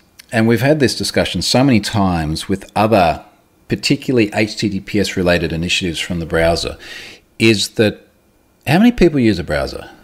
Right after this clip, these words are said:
How, how many billion is it? It's some number of billions. Let's just agree on that. Some number of billions of people use the browser. And Mozilla and Google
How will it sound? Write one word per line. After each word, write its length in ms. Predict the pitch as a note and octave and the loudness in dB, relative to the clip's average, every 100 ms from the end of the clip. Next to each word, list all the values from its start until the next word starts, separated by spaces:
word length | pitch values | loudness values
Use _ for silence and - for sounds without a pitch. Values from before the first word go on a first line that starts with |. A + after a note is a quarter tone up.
| - | -10
How, 200 | - A#2+ | 0 0
how 140 | A#2+ C3 | 2 2
many 160 | C#3 | 2
billion 520 | E2+ D#2 F#2+ D#2+ C2 - | 2 2 0 0 -4 -8
is 120 | D#2+ | -10
it? 120 | - - | -8 -6
It's 140 | G#2 | -2
some 440 | - F3 E3+ D#3 B2+ | 4 4 4 2 -2
number 340 | A#2 A2+ G2+ | 0 2 2
of 160 | F2 D#2+ | 2 0
billions. 420 | F#2 D#2+ C2+ D#2 | 0 0 -4 -4
Let's 140 | - - | -2 -2
just 160 | - | 0
agree 160 | E2+ F2 | 2 2
on 140 | C#2+ | 2
that. 200 | B1+ - - - - - - _ | -2 -8 -14 -18 -18 -18 -20 _
Some 240 | - D#3 E3+ | 0 4 6
number 220 | F3+ E3 | 6 6
of 100 | A#2+ | 6
billions 320 | A#2+ B2 A#2+ | 6 6 4
of 80 | A2 | 0
people 300 | A2+ G2 G2 | -4 -2 0
use 240 | F2 D#2+ | 0 -2
the 80 | F2+ | -2
browser. 440 | D#2+ C2+ C2 B1+ - - - - - - | 0 0 -2 -6 -10 -16 -18 -16 -14 -4
And 760 | A2 G#2+ G#2 G2+ F#2+ F#2+ F2+ - _ _ _ - - - - _ _ _ - | 0 2 4 4 2 0 -2 -10 _ _ _ -20 -20 -20 -20 _ _ _ -2
Mozilla 640 | G#2 F#2+ G2 F#2 C3+ G3 - - - - | 0 2 2 4 2 0 -6 -20 -14 -2
and 220 | G#2+ G#2 | 0 2
Google 520 | F2 D#2+ G2 C#3 A#2 | 2 2 2 0 -2